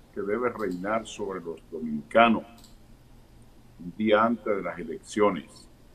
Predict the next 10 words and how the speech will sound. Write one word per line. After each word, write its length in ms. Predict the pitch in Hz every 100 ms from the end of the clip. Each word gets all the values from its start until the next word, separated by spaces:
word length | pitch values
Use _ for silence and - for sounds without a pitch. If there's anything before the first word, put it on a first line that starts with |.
| - - - - - - - -
Quiero 220 | - 117 135
usar 340 | - 127 117
como 380 | - 117 104 92
base 380 | 101 127 - 98
bíblica 720 | 113 120 107 87 101 90 85 - - - -
el 200 | 90 90
libro 600 | 104 120 127 127 117 - -
de 140 | 98
Daniel, 480 | 90 85 95 117 113
capítulo 720 | - - - 113 - 110 98